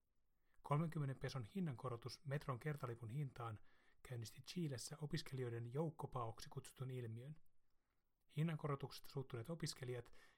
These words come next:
jättivät maksun maksamatta ja hyppivät metroporttien yli.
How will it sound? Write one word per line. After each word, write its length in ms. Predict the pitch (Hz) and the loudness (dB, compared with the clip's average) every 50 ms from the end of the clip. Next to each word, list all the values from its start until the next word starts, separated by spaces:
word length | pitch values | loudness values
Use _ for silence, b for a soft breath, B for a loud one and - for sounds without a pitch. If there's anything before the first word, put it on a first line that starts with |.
| b - - | b 0 2
jättivät 400 | 139 - - 131 117 113 - - | 2 2 2 0 -2 -2 -4 -8
maksun 300 | - 170 - - 127 110 | -12 -12 -8 -4 -2 -2
maksamatta 680 | 117 156 156 - - 139 127 123 - - - 127 - b b b b b b - | 0 0 -2 -2 -2 -2 -2 -2 -4 -2 -2 -2 -2 b b b b b b -2
ja 60 | 120 | 2
hyppivät 400 | 127 143 - - 135 131 123 - | 2 2 2 2 0 0 2 2
metroporttien 680 | 151 151 - 143 131 - 127 117 113 - - 151 147 135 | 2 2 4 2 2 4 2 2 2 0 0 0 2 2
yli. 220 | 113 98 101 - | 0 -4 -8 -10